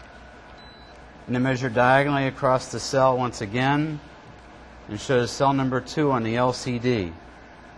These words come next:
And then all the way across the intercell connector, which is called a strap. And you can hear a beep,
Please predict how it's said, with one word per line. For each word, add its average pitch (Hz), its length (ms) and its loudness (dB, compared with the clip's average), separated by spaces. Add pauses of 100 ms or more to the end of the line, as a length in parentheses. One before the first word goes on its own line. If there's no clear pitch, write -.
(1600)
And 104 100 -8
then 104 80 -2
all 110 120 4
the 113 80 4
way 117 40 4
across 113 380 4
the 117 80 -4
intercell 127 440 0
connector, 120 480 -6
which 117 140 -8
is 98 80 -12
called 104 240 0
a 90 60 -4
strap. 123 500 2 (840)
And 147 80 0
you 151 60 2
can 147 140 -2
hear 190 200 2
a 151 60 4
beep, 143 420 -2